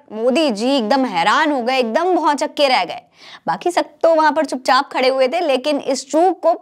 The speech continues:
पीएम मोदी ने तुरंत भांप लिया। उन्होंने उसी वक्त गर्दन घुमाते हुए संचालक की तरफ देखा,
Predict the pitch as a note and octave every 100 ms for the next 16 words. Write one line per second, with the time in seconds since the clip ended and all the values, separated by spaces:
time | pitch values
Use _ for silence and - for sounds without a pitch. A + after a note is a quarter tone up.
0 | _ D4+ C#4+ G#4+ A4 G4 D#4+ E4+ E4 D#4+
1 | B3 A#3 G#3 G#3+ F#3+ G#3 E3+ - - -
2 | - - - D4 F4 F#4 D#4+ - A#4 G4
3 | G4 F#4+ C#4+ D4 C4+ C4+ B3+ B3+ C#4 C#4+
4 | F4+ D#4 E4+ B3+ C4 A#3+ B3+ B3+ A3 G3
5 | E3 E3 -